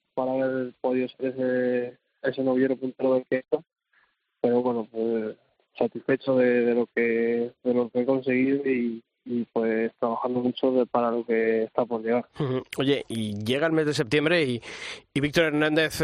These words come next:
Speaker 2: decide dar un rumbo a su, a su carrera nuevo, un rumbo nuevo y, y, bueno, pues rompes, eh, de la gente que te había estado acompañando anteriormente y decides poner tu carrera en manos de, de Matías Tejela. Eh,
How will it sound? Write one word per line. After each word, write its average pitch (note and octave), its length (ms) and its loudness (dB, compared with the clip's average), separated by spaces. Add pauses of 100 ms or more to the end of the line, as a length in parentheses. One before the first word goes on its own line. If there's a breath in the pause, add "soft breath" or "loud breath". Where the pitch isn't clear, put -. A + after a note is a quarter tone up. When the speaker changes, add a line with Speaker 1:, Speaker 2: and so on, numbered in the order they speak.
Speaker 2:
decide C#3 260 0
dar C#3 160 2
un C3+ 260 0
rumbo C3+ 260 2
a - 20 -6
su, B2 480 2
a B2 260 0
su A2+ 160 -4
carrera E3 320 0
nuevo, F3+ 300 2
un C#3 260 -2
rumbo B2 220 0
nuevo F3+ 240 2
y, G#2 340 0
y, - 80 -6
bueno, C3+ 220 -2
pues G#2+ 160 -2
rompes, B2 580 0 (380 loud breath)
eh, A#2+ 360 2
de A#2 120 0
la - 80 -4
gente C#3 180 0
que B2+ 60 -2
te A#2+ 80 2
había B2+ 100 2
estado B2 200 -2
acompañando A#2+ 320 0
anteriormente C3+ 460 0
y E3 220 2
decides C3 640 0
poner B2+ 240 -2
tu C3 120 -2
carrera B2+ 360 0
en A#2+ 60 0
manos C3+ 480 0
de, G#2 840 -2
de G#2 140 -2
Matías B2 380 -2
Tejela. A2 400 -4 (400 loud breath)
Eh, A#2 600 0